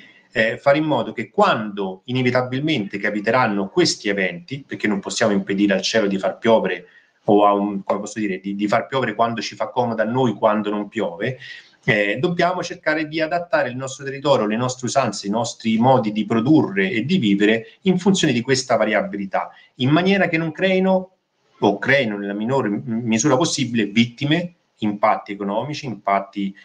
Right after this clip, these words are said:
ehm, sociali e, e, e quindi, no, abbiano il minore effetto possibile. Faccio un esempio anche qui molto concreto, ma, eh, uno giocate in casa, nel senso che uno degli esempi di adattamento, eh, più importanti che abbiamo visto in Italia negli ultimi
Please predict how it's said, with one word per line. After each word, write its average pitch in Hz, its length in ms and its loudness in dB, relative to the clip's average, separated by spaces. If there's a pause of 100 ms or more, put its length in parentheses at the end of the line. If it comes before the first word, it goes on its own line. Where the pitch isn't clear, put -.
(140)
ehm, 98 400 0
sociali 120 720 2 (200)
e, 104 120 -4
e, 110 320 -2
e 123 80 0
quindi, 135 300 2
no, 107 140 4
abbiano 117 280 0
il 117 60 0
minore 135 320 2
effetto 107 440 -2
possibile. 95 680 -2
Faccio - 520 -4
un 123 60 0
esempio 147 260 0
anche 123 200 -2
qui 139 140 -8
molto 117 300 -4
concreto, 117 420 0
ma, 104 320 -2 (180)
eh, 107 240 -4
uno 151 360 2
giocate 107 380 0
in 101 120 -4
casa, 101 360 -2
nel 95 100 -16
senso 104 260 -12
che 113 140 -2
uno 127 160 2
degli 117 100 0
esempi 127 320 -2
di 110 60 2
adattamento, 110 960 0 (240)
eh, 104 240 2
più 151 140 4
importanti 131 720 0
che 101 80 -4
abbiamo 120 340 -4
visto 127 300 -4
in 110 60 0
Italia 104 440 2
negli 101 220 -2
ultimi 110 520 0